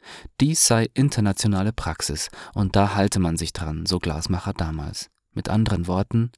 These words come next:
weil es alle so tun. Die fortgesetzte bloße Vermutung, dass Positive ohne Symptome andere anstecken könnten,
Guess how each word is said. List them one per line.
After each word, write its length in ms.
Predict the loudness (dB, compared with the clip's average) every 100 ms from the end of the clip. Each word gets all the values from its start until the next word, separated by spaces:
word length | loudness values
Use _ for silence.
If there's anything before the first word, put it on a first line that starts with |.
| _
weil 220 | 0 0
es 220 | 0 -4
alle 280 | 0 0 0
so 140 | -2 -6
tun. 460 | -4 -2 -2 -6 _ _ _ _ _ _ _
Die 100 | 0
fortgesetzte 800 | 0 0 0 0 2 2 0 -2
bloße 380 | 0 2 2 0
Vermutung, 640 | 2 4 4 2 2 0
dass 180 | 0 -4
Positive 720 | -2 0 2 0 0 0 0 0
ohne 300 | 2 4 4
Symptome 680 | 2 0 0 2 2 0
andere 400 | 2 2 2 0
anstecken 480 | -2 0 -2 -2 -2
könnten, 480 | 2 0 2 0